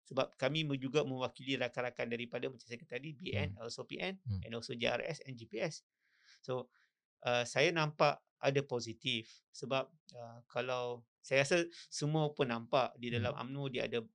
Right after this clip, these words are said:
Speaker 1: kluster-kluster tertentu.
Speaker 2: Ya, betul.
Speaker 1: Jadi, uh, saya tidak mahu masuk campur hal
Speaker 2: Hmm.
Speaker 1: umno.
Speaker 2: Hmm.
Speaker 1: Pada saya,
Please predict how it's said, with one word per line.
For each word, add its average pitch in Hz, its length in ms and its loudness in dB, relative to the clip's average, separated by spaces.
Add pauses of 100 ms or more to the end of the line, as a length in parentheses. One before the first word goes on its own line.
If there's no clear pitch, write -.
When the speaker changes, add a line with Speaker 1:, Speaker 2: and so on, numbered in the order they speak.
(120)
Speaker 1:
kluster-kluster 117 880 -4
tertentu. 117 560 -10
Speaker 2:
Ya, 101 160 4
betul. 113 240 10 (400)
Speaker 1:
Jadi, 131 480 -2
uh, 117 560 -2
saya 131 240 0
tidak 135 240 0
mahu 127 560 -2 (320)
masuk 117 240 -10
campur 123 480 4
hal 131 160 10
Speaker 2:
Hmm. 123 160 6
Speaker 1:
umno. 143 400 -2
Speaker 2:
Hmm. 101 160 0 (480)
Speaker 1:
Pada 139 160 2
saya, 180 480 2